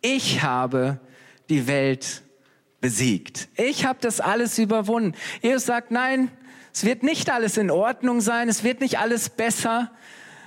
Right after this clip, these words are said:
Er sagt, „Nein, in dieser Welt werdet ihr hart bedrängt.“ Da ist Druck und Stress und äußerlich Dinge, die uns irgendwo,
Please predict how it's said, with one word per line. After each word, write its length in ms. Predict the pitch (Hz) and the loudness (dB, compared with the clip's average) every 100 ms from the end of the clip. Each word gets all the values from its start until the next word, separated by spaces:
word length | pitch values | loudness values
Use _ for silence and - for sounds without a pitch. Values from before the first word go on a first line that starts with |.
| - | -6
Er 120 | 196 | -2
sagt, 260 | 190 220 220 | 0 0 0
„Nein, 240 | 220 233 | 0 0
in 220 | 208 240 247 | 0 2 4
dieser 320 | 220 226 196 | 2 2 0
Welt 380 | 220 220 131 190 | 0 -2 -4 -2
werdet 460 | 226 254 254 240 | 0 0 0 -2
ihr 440 | 196 220 202 - 202 | 0 0 2 0 2
hart 500 | 233 247 262 - - | 2 0 -2 -4 -2
bedrängt.“ 840 | 208 - 180 226 262 202 127 - | -2 0 0 0 2 2 2 0
Da 100 | 170 | 0
ist 400 | 202 247 - - | 0 0 -2 -4
Druck 420 | - 233 254 - | 0 0 0 -2
und 220 | 185 185 | 0 0
Stress 580 | - - - 233 233 - | -2 -2 -2 0 0 0
und 180 | 180 160 - 143 | -2 -2 -8 -4
äußerlich 640 | 185 254 262 233 208 - | 0 0 0 0 0 -2
Dinge, 260 | - 247 233 | 0 2 2
die 160 | 202 208 | 2 2
uns 180 | 196 | 2
irgendwo, 560 | 190 226 226 208 208 | 0 0 0 0 0